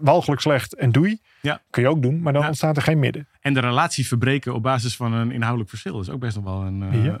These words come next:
Speaker 2: is wel een groot ding. En dit gaat
Speaker 1: Ja.
Speaker 2: juist, we versterken de relatie omdat we een
Speaker 1: Ja.
Speaker 2: inhoudelijk verschil hebben. Want er, blijkbaar is er iets te leren voor mij dan, vindt
Speaker 1: Ja.
Speaker 2: deze briefschrijver. Of misschien voor zichzelf.
Speaker 1: Nou, misschien zit het er wel onder. Dat, dat je je,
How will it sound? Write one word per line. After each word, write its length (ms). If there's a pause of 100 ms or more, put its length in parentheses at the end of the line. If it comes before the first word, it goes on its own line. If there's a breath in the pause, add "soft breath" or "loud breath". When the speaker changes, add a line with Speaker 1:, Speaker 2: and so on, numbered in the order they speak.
(120)
Speaker 2:
is 140
wel 180
een 60
groot 240
ding. 100
En 100
dit 180
gaat 220
Speaker 1:
Ja. 60
Speaker 2:
juist, 180
we 80
versterken 480
de 60
relatie 500
omdat 220
we 80
een 60
Speaker 1:
Ja. 40
Speaker 2:
inhoudelijk 360
verschil 260
hebben. 180
Want 120
er, 100
blijkbaar 300
is 140
er 60
iets 200
te 100
leren 420
voor 160
mij 200
dan, 320
vindt 280
Speaker 1:
Ja. 60
Speaker 2:
deze 340
briefschrijver. 580 (400 soft breath)
Of 160
misschien 220
voor 140
zichzelf. 520
Speaker 1:
Nou, 120
misschien 280
zit 140
het 140
er 80
wel 100
onder. 360
Dat, 240
dat 240
je 180
je, 220